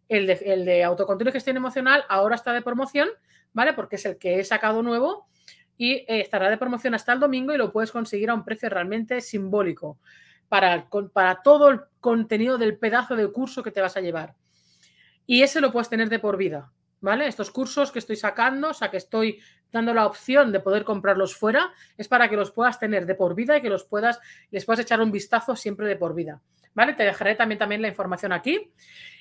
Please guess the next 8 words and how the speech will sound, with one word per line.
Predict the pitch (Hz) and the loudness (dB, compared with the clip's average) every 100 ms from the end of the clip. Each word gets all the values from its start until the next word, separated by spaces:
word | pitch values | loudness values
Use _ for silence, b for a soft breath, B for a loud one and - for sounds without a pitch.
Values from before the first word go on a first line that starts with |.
| - | 0
Y | 233 233 226 220 214 208 | 4 6 6 4 2 2
lo | 208 | 4
dicho, | 220 277 - 190 151 - _ | 4 2 2 0 0 -6 _
lo | 220 220 233 | 0 4 4
más | 294 302 | 4 0
importante | 269 247 233 226 196 180 165 - - | -2 0 2 0 0 -4 -6 -8 -4
es | 226 220 - _ _ _ _ | -4 -4 -12 _ _ _ _
conocer | - 214 196 - 302 381 | -2 0 0 4 4 4